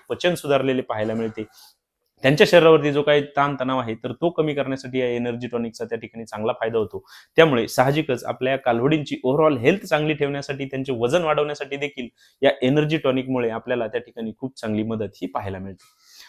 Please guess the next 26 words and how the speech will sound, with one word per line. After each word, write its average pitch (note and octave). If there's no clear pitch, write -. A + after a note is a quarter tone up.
मित्रांनो, E3+
आपल्याला D#3+
मार्केटमध्ये C3+
खूप F#3
साऱ्या C#3
प्रकारचे C3
एनर्जी C3
टॉनिक C3
त्या A#2+
ठिकाणी B2
अव्हेलेबल C3
आहेत. G#2+
यामध्ये D3
मित्रांनो, C3+
आपल्याला A#2+
एनर्डायना B2+
ॲडव्हान्स A2+
असेल, A2
ई A#2+
बूस्टर B2
असेल, A2
हिमशक्ती C3+
असेल, A2+
ग्लुका B2+
बूस्ट C#3
असेल, G#2+